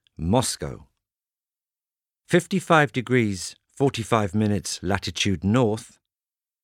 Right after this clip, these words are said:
Thirty-seven degrees, thirty-five minutes, longitude east. D. Johannesburg. Twenty-six degrees,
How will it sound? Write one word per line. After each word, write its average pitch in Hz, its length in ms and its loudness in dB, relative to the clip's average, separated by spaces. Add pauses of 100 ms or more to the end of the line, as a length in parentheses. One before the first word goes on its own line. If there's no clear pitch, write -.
(360)
Thirty-seven 139 680 2
degrees, 90 580 -6 (200)
thirty-five 104 680 0
minutes, 90 500 -4 (360)
longitude 120 680 0
east. - 460 -6 (2500)
D. 107 360 4 (800)
Johannesburg. 98 960 2 (1400)
Twenty-six 151 500 0
degrees, 104 580 0